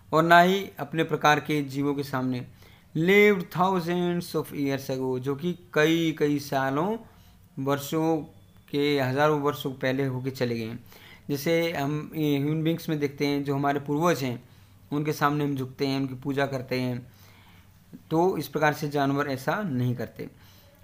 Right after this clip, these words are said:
Not one is respectable or unhappy over the whole earth, ना ही तो कोई इतना सम्मानित है और ना ही कोई इस पूरे संसार के ऊपर इतना ना खुश है, यानी सारे जानवर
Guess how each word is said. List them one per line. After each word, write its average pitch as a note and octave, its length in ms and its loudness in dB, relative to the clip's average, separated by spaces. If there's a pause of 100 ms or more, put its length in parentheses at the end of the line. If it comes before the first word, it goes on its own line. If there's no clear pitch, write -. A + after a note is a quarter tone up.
(100)
Not G3 440 6 (220)
one D#3 240 4 (100)
is D3 160 -2
respectable D3 920 0 (260)
or D3 240 4 (200)
unhappy B2+ 580 -4 (280)
over D#3 420 0
the C#3 100 -2
whole A#2+ 500 -2
earth, A#2 240 -4 (500)
ना D#3+ 140 8
ही F3 60 8
तो F3 100 -2
कोई F3 280 2
इतना D#3 240 0
सम्मानित C#3+ 720 2
है D3 180 0
और C#3 80 -4
ना C#3 140 0
ही C#3 140 0
कोई F3 340 0 (420)
इस D#3 120 -4
पूरे E3 240 0
संसार D3+ 400 -2
के C#3+ 100 -4
ऊपर C#3+ 240 -2
इतना C#3+ 260 -2
ना A#2+ 380 2 (140)
खुश - 220 -8
है, A2 120 -14 (360)
यानी C#3 140 -2
सारे C#3 340 0
जानवर C#3 400 -2